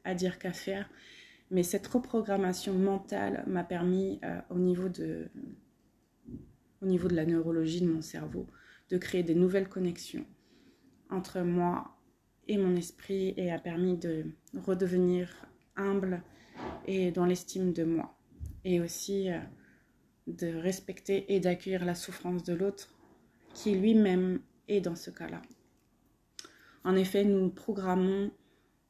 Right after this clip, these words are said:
notre mental à être con si on se parle ainsi. Plus on se parle mal, plus on se parle avec violence et plus on se programme à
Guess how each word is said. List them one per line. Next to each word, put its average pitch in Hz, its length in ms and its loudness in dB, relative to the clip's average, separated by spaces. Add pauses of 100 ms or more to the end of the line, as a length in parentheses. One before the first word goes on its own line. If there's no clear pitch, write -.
(120)
notre 185 340 0
mental 185 500 2
à 180 100 -2
être 175 180 -2
con 185 340 -2
si - 420 0
on 165 320 2
se - 140 -8
parle 165 380 -6
ainsi. - 560 -4 (340)
Plus 208 240 0
on 185 120 2
se 185 180 -4
parle 165 300 -2
mal, 160 340 0 (320)
plus 196 180 2
on 185 80 2
se 185 140 -4
parle 170 240 -4
avec 160 300 -2
violence 160 800 0 (540)
et 175 120 -2
plus 180 400 -6 (840)
on 175 80 -6
se - 140 -6
programme 160 800 -4
à 156 140 -4